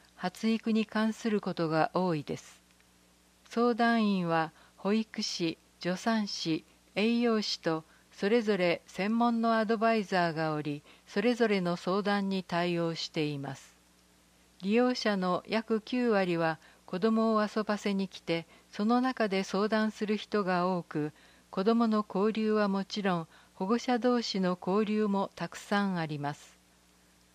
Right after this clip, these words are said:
日頃の子育てについて誰かに話したり、世間話をしたりするだけでも気持ちが全然違うと思います。どんなに小さいことでも相談に乗りますので、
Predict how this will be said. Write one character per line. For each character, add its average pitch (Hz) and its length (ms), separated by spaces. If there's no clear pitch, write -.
日 185 140
頃 226 260
の 226 140
子 226 120
育 233 300
て 214 120
に 190 180
つ - 140
い 180 100
て 160 300
誰 226 240
か 214 160
に 185 140
話 180 360
し - 60
た 170 140
り、 156 220
世 - 180
間 247 240
話 233 420
を 180 120
し - 120
た 208 140
り 202 120
す 202 180
る 208 100
だ 196 140
け 190 140
で 180 120
も 170 300
気 - 120
持 202 140
ち 214 160
が 202 160
全 180 260
然 220 260
違 - 180
う 202 40
と 165 220
思 151 180
い 147 100
ま 139 120
す。 - 200
ど 240 180
ん 247 60
な 226 100
に 208 180
小 220 240
さ 233 200
い 202 60
こ 190 140
と 190 140
で 180 100
も 170 140
相 185 260
談 208 240
に 208 120
乗 190 140
り 190 100
ま 190 140
す 185 140
の 165 140
で、 151 220